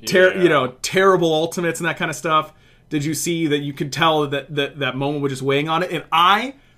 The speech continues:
Speaker 1: for as much as I hate watching bad Smite, uh, and I've been notorious for losing my mind over, like, bad Smite in the past, bad Smite in big moment doesn't bother me even a little bit,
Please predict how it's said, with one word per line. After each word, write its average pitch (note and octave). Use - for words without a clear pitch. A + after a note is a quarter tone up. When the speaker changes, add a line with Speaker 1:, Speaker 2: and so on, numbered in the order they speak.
Speaker 1:
for G#3+
as G3+
much C4
as D4+
I E4
hate F#3
watching F3
bad C#3+
Smite, C#3
uh, A#2+
and C3
I've C3+
been C3+
notorious C3+
for A#2+
losing C#3+
my C#3
mind C3+
over, B2+
like, B2
bad B2+
Smite C#3
in C#3+
the B2+
past, C#3+
bad F#3+
Smite G#3
in E3+
big F#3
moment E3
doesn't F3+
bother E3
me E3
even A3+
a D#3
little C3
bit, G#2+